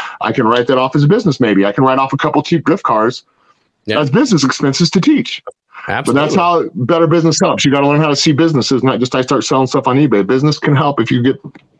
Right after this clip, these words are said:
Speaker 1: understand business and what you can write off and not. It helps you even build your business, knowing what you can and can't write off and work towards to build or not, you know?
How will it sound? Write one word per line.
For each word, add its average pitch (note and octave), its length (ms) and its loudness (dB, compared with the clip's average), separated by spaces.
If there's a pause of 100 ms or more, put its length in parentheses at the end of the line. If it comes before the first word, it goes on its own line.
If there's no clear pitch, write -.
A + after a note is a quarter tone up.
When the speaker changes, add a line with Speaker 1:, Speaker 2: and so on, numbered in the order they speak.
Speaker 1:
understand B2+ 460 0
business B2 380 2
and G2+ 180 2 (300)
what B2 180 2
you B2 80 2
can C3+ 120 0
write B2 160 2
off B2 180 0
and C3 80 2
not. C#3+ 160 0
It - 20 0
helps A#2 180 -2
you B2+ 80 2
even A#2+ 160 4
build D3 260 2
your A2 120 2
business, G2 340 0
knowing G#2 140 2
what F#2+ 120 2
you G2+ 60 0
can A2+ 220 0
and G2 100 0
can't G2 160 -2
write G2 140 2
off F#2+ 180 -2
and G2+ 80 2
work G2 160 2
towards F#2+ 280 0
to - 40 0
build E2 220 0
or D#2+ 40 2
not, - 220 -2
you E2+ 80 0
know? E2 140 -2